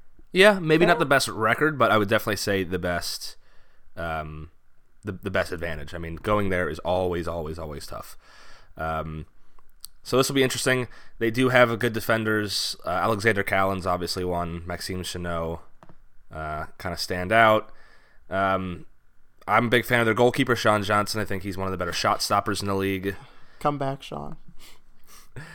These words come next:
Speaker 1: Yeah, you guys maybe could use him. Um,
Speaker 2: Yeah.
Speaker 1: uh,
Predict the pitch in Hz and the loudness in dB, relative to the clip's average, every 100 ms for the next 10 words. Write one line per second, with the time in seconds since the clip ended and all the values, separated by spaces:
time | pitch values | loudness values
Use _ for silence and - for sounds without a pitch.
0 | - - 71 - - 87 87 85 82 76 | -16 -12 -10 -10 -12 -6 -4 -2 -4 -10
1 | 80 82 90 104 98 95 - 95 98 95 | -10 -6 -4 -2 -4 -6 -2 2 4 2
2 | 90 85 82 - - - - - - - | 0 -8 -10 -16 -18 -18 -16 -14 -12 -14
3 | - - - - - - - - - - | -16 -20 -18 -18 -18 -20 -20 -20 -20 -12
4 | - - - 101 113 98 85 - | -12 -10 -12 -4 0 0 -4 -8